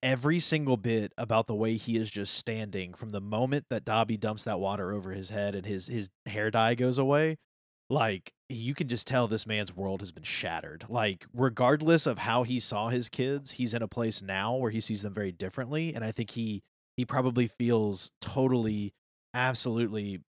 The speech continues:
awful about what had happened in the past. And now he's having to face all of that head on, like, Train just smacking him in the face. It, it was really well done, man.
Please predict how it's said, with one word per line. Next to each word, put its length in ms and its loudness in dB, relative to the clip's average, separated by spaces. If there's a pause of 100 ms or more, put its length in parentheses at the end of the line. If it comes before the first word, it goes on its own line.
(160)
awful 540 2
about 260 2
what 120 2
had 80 -2
happened 360 -4
in 80 -8
the 80 -10
past. 400 -4
And 100 -10
now 160 2
he's 160 0
having 220 -2
to 40 -8
face 380 0
all 160 4
of 80 -2
that 160 -4
head 180 -2
on, 260 4
like, 180 -2
Train 460 -2
just 200 -6
smacking 480 -6
him 100 -8
in 100 -6
the 80 -8
face. 480 -2 (580)
It, 300 2
it 100 4
was 200 8
really 200 8
well 200 4
done, 260 -4
man. 360 -8